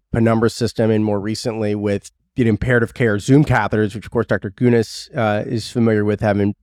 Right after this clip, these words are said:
published, uh, you know, a paper on the efficacy of those. Um, they're fantastic catheters. But, you know, the point of all this is that I didn't really notice any difference in terms of efficacy in, you know, technical or clinical success between these two different systems. And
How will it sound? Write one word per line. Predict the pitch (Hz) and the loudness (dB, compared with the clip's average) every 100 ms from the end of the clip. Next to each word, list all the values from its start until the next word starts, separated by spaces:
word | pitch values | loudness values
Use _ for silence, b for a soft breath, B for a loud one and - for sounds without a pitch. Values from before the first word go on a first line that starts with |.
| - | -2
published, | 139 120 120 - - | 0 2 0 -4 -2
uh, | 127 113 107 - - | 2 2 2 -2 -4
you | 113 | 0
know, | 101 | 0
a | |
paper | 101 120 117 | 2 0 2
on | 107 | 0
the | 110 | 0
efficacy | 120 123 113 - 120 | 0 0 0 0 2
of | |
those. | 110 135 131 123 - - | 6 6 6 2 -2 -2
Um, | 123 120 | -2 0
they're | 110 | -2
fantastic | 95 117 117 104 107 | -2 -2 -2 -6 -6
catheters. | - 139 135 120 - _ _ | -2 0 2 0 -2 _ _
But, | - 147 - | 0 0 0
you | 180 | 0
know, | 139 - - | 0 -2 -8
the | |
point | - 202 | 0 2
of | 180 | 4
all | 147 | 2
this | 135 - | 0 -2
is | 127 - | -8 0
that | 127 123 - | 2 2 -2
I | - 196 | -2 2
didn't | 240 | 4
really | 165 147 | 6 6
notice | 131 127 127 123 - - - _ _ - | 6 6 4 2 -2 -8 -14 _ _ 0
any | 147 160 | 4 4
difference | 127 - 135 - 131 110 | 2 0 -2 0 -2 -2
in | 127 | -4
terms | 117 123 120 | -2 2 2
of | 113 - | 0 -2
efficacy | 120 127 - 117 - 120 113 - | -2 -2 -4 -6 -2 -2 -2 -2
in, | 120 113 110 113 113 | 2 4 4 2 0
you | 123 | -2
know, | 107 | -2
technical | 101 139 131 - | 0 -2 0 -2
or | 113 107 | -2 0
clinical | - 120 - 104 | 2 0 0 -8
success | - - 120 - | -10 -4 -4 -4
between | - 120 | -6 -4
these | 110 | -2
two | - | -2
different | 123 110 | -2 -2
systems. | - 156 - 120 110 101 | 0 -2 0 -2 -2 -2
And | 110 | -4